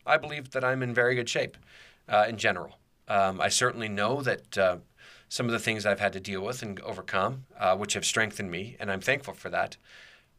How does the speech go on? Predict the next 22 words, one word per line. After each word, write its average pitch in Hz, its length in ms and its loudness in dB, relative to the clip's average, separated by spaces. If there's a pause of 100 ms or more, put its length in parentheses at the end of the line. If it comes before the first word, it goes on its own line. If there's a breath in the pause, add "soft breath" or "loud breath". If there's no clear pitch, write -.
but 127 140 -2
they've 127 160 4
certainly 104 400 -2
been 92 500 -10 (220)
the 113 120 -8
source 127 360 2
of 98 100 -10
those 90 200 -8
things, 90 280 -8
certainly 117 380 0
was 87 180 -10
my 82 100 -8
childhood, 92 540 0 (460 soft breath)
uh, 90 200 -4
and 95 100 -6
my 95 100 -4
difficulty 98 540 -6
with 95 200 -8
having 95 300 0
a 90 60 -6
deep 95 300 -4
emotional, 90 600 -6